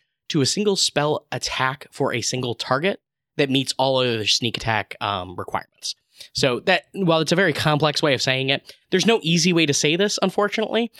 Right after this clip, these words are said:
uh, and it was a much longer written out ability anyways, but basically if he wants to, when he casts, like, a Scorching Ray now,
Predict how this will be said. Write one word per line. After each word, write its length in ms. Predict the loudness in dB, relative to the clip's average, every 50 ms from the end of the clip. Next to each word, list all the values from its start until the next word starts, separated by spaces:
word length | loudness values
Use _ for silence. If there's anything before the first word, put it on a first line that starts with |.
| -20 -20 _ _ -2
uh, 160 | 0 0 0 2
and 80 | 0 0
it 40 |
was 120 | 2 2 2
a 40 | 2
much 280 | 2 2 2 2 2 2
longer 440 | 2 2 2 2 2 2 0 0 -2 -6 -12 -12 -14 -18 _ -6
written 340 | -2 -2 -2 -2 -2 -4 -4 -2
out 340 | -2 -2 -2 -2 -4 -8 -10 _ _ _ _ _ -4 -2
ability 460 | 0 2 2 2 2 0 0 0 0
anyways, 540 | 2 2 2 2 2 2 2 2 2 0 -2 -2
but 260 | 0 0 0 0 0 _ _ _ -20 -20 _ _ _ _ 0
basically 500 | 0 2 2 0 0 2 2 2 2 0
if 120 | 0 0
he 100 | 0 0
wants 320 | 0 2 0 0 -2 0
to, 160 | 0 2 2 2
when 160 | 0 -2 -4
he 80 | -4
casts, 340 | -2 -2 -2 -2 -2 -2 -4
like, 160 | -4 -4 -4
a 80 | -2 -2
Scorching 480 | -2 0 0 0 0 0 -2 -2 -2 0
Ray 220 | 2 2 2 2
now, 280 | 2 2 2 0 -2